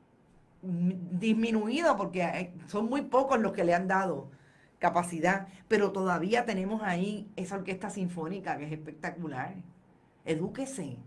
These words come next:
eduque a sus directores del Instituto de Cultura, eduque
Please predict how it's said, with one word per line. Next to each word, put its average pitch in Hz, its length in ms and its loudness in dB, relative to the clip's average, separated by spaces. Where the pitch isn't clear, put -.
eduque 202 720 0
a 175 160 0
sus 180 160 -4
directores 175 540 0
del 202 160 -2
Instituto 185 400 -6
de 185 80 0
Cultura, 180 560 0
eduque 180 640 -4